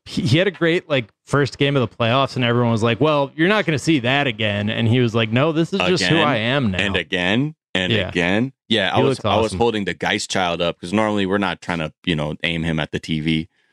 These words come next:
Speaker 1: Right.
Speaker 2: But, like, you know, they, they love the light show, and I know that he doesn't even know what he's looking at. But I'm like,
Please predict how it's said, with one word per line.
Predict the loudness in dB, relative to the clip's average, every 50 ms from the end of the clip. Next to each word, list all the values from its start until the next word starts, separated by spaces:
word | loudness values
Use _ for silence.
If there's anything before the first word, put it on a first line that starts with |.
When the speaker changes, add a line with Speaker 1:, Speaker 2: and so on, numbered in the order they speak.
| _ -2
Speaker 1:
Right. | 0 0 0 0 -2 -4 _ -4
Speaker 2:
But, | -4 -2 0
like, | -2 -2 -2 -2 -2
you | 0
know, | 0 0 0
they, | 0 0 0 0 -2
they | -2 -2 0
love | 0 0 0 -2 -2
the | -4 -4
light | -2 -2 -2 -2 -2 -6
show, | -8 -6 -6 -8 -8 -8 -6
and | -4 -2 -2
I | 0 0
know | 0 0 0
that | 0
he | 0 -2
doesn't | -2 -4 -2 -2
even | -2 0 0 0
know | 0
what | 0 -2 -4
he's | -6 -8 -6 -6
looking | -6 -4 -2 -2 -2
at. | -2 -2 -4
But | -8 -14
I'm | -16 -16
like, | -16 -18